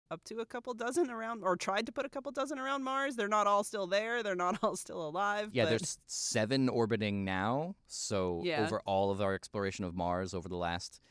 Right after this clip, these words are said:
Speaker 2: it's been about fifty years now.
Speaker 1: Yeah.
Speaker 2: Yeah, do we count those as moons? They're
Speaker 1: I
Speaker 2: things orbiting
Speaker 1: mean,
Speaker 2: things.
Speaker 1: they're things orbiting things.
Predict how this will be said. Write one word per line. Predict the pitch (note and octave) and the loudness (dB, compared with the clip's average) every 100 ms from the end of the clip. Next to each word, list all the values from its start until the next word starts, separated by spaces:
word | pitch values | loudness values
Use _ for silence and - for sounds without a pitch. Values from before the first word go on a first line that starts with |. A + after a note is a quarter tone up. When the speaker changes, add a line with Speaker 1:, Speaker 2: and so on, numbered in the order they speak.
| _ _ _ | _ _ _
Speaker 2:
it's | _ | _
been | F2+ | -6
about | E2+ E2+ F2 - | -4 -2 -4 -6
fifty | - - - - F2+ - | -20 -20 -14 -8 -8 -6
years | F2 E2+ F2+ F2+ | -6 -4 -4 -2
now. | G2 F#2+ G2+ A2+ | -2 -2 -4 -6
Speaker 1:
Yeah. | - E3 D#3 F3+ _ _ - | -6 -4 -4 -8 _ _ -8
Speaker 2:
Yeah, | C3 D2 - | -4 -4 -4
do | G#2 | -6
we | F2+ | -4
count | F2 E2+ | -6 -6
those | D2 - | -8 -6
as | A2+ | -4
moons? | C#3 D#3+ G#3+ - | -4 -4 -6 -2
They're | G2 | 4
Speaker 1:
I | A#3 | 6
Speaker 2:
things | E3 E3+ | 8 8
orbiting | B2+ B2 A#2+ | 8 8 6
Speaker 1:
mean, | A#2 | 6
Speaker 2:
things. | C3 D3 A#2+ - | 4 4 0 0
Speaker 1:
they're | A#3 C#4+ | 0 2
things | C#4 D4+ | 0 0
orbiting | C#4+ D4 D4 C4+ | 0 -2 0 -4
things. | A#3 E3+ D#3+ F#3 G#3+ - - - - | 0 0 0 -4 -6 -8 -8 -8 -12